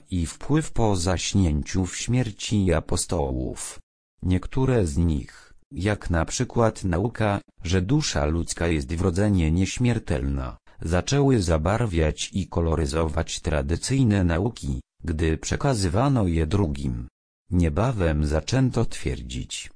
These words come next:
że nauki apostołów były zgodne z nauką Platona,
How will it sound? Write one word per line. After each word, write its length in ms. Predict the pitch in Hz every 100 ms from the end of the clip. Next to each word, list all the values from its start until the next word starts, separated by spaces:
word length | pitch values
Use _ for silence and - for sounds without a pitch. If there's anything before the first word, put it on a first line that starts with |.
| _ -
że 320 | 78 92 80
nauki 580 | 76 85 117 - 120 -
apostołów 760 | 80 87 80 98 82 78 73
były 340 | 71 90 87 76
zgodne 560 | 78 87 117 113 92
z 120 | 78
nauką 580 | 110 90 101 131 123 113
Platona, 680 | 98 87 90 90 107 117 131